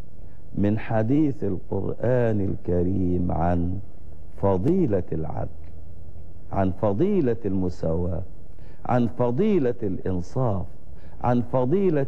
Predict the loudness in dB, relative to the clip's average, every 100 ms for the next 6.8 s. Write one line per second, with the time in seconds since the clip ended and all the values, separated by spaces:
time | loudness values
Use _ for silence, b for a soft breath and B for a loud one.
0 | 0 0 2 0 0 0 0 0 -2 0
1 | 0 2 2 2 2 2 2 0 -2 -2
2 | 0 0 2 0 -2 -4 -4 -4 -4 -4
3 | -4 -4 -4 -6 -6 -6 -4 B B B
4 | -6 -2 0 2 2 2 2 0 0 0
5 | -2 -2 -4 -4 -4 -4 -4 -4 -4 -4
6 | -4 -2 2 2 2 2 2